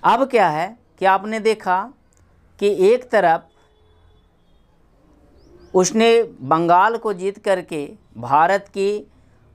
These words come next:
कमर तोड़ी, उसी प्रकार से उसने बक्सर का युद्ध जीत करके समझ लीजिए कि वो पूरे भारत पर अपना आधिपत्य जमाने की ओर बढ़ चला। तो आप यहाँ पर मित्र समझ गए होंगे कि बक्सर का युद्ध क्या है।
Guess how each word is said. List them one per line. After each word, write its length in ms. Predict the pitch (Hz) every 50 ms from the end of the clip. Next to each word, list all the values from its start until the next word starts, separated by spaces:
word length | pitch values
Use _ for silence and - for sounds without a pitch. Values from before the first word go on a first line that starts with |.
| _ _ - - - - - - - - - -
कमर 320 | 165 165 175 208 233 233
तोड़ी, 500 | 233 - 214 196 170 160 165 175 202 240 _ - _ _ _ -
उसी 300 | 156 165 165 226 226 226
प्रकार 600 | 226 - - - - - - - 165 170 190 202
से 120 | 196 - 190
उसने 280 | 175 165 - 190 180
बक्सर 460 | 165 143 151 - 185 - - 208 202 202
का 160 | 202 185 175
युद्ध 260 | 175 175 180 175 180
जीत 240 | 156 160 170 160 -
करके 440 | - 165 151 139 - 143 143 165 196 - - - - - -
समझ 340 | - - 185 180 196 208 196
लीजिए 340 | 202 196 196 185 180 190 196
कि 140 | 190 - 180
वो 160 | 175 185 180
पूरे 300 | - - 147 156 170 170
भारत 440 | 143 120 127 127 139 147 156 - - -
पर 80 | 143
अपना 300 | 143 143 143 151 156 151
आधिपत्य 840 | 143 127 127 139 147 - - - - - - - - - 202 - 175
जमाने 460 | 139 135 139 135 135 135 139 151 165 156
की 180 | 156 - 139
ओर 300 | 160 214 247 247 240 - - - -
बढ़ 180 | 117 117 113 101
चला। 360 | - - 113 104 98 104 107 - - - - _ - - _ - - - - - -
तो 60 | 170
आप 200 | 170 175 175 185
यहाँ 360 | 185 175 180 185 185 175 - _ -
पर 100 | 180 170
मित्र 240 | 170 175 190 185 -
समझ 340 | - - 151 151 160 175 180
गए 80 | 175
होंगे 280 | 175 175 175 180 185 185
कि 120 | 180 -
बक्सर 400 | 156 131 131 127 - - 170 160
का 140 | 156 - 165
युद्ध 340 | 160 160 160 147 123 117 -
क्या 220 | - 131 139 156
है। 300 | 160 165 180 208 240 _